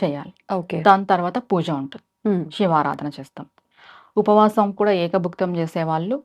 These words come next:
Speaker 1: మధ్యాహ్నం తినొచ్చు.
Speaker 2: ఓకే.
Speaker 1: నక్తం చేసేవాళ్ళు, చాలామంది సోమవారం నక్తమే చేస్తారు.
Speaker 2: అవును.
Speaker 1: ఉదయం అంతా ఉపవాసం ఉండి పూజ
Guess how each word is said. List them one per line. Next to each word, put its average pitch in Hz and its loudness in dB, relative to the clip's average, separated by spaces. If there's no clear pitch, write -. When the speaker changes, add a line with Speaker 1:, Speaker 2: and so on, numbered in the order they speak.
Speaker 1:
మధ్యాహ్నం 165 0
తినొచ్చు. 139 -8
Speaker 2:
ఓకే. - -10
Speaker 1:
నక్తం 185 0
చేసేవాళ్ళు, 160 -4
చాలామంది 180 6
సోమవారం 175 0
నక్తమే 165 0
చేస్తారు. 131 -6
Speaker 2:
అవును. 180 0
Speaker 1:
ఉదయం 160 0
అంతా 147 -4
ఉపవాసం 143 -4
ఉండి 143 -4
పూజ 165 -6